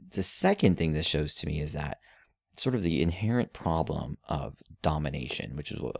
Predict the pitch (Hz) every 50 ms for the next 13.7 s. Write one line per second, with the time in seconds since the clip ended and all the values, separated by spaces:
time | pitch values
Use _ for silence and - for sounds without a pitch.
0 | - - - - - 95 101 101 95 95 92 92 92 - - - - - - -
1 | 78 80 78 78 78 76 - - - 82 80 87 95 - - - - - - -
2 | - _ - - 90 85 - - - 107 104 - - 87 78 - 87 80 - -
3 | 76 82 80 - - 76 73 71 - - - 82 80 78 71 71 - - - -
4 | - - - - - - - - - - - 85 85 92 85 - - - - -
5 | - - 78 78 - - - - - - - 107 98 - - - - - - -
6 | - - - - - - - - - - - 73 90 104 127 135 - - - -
7 | - - - - - - - - 101 92 85 78 - - - - 147 143 139 127
8 | 110 98 92 85 - - 80 82 - 76 76 76 - - - - 143 - - _
9 | _ _ _ _ _ _ _ _ _ _ - 95 95 90 85 - - - - 110
10 | 104 110 110 104 90 76 - - - 76 76 - - 87 80 78 76 73 - -
11 | - 82 90 101 120 135 143 135 - - - 82 80 - - _ - - 82 80
12 | 92 95 - - 80 80 80 76 73 73 - - - - - - - - - -
13 | - 73 73 - - - - - - - - - 92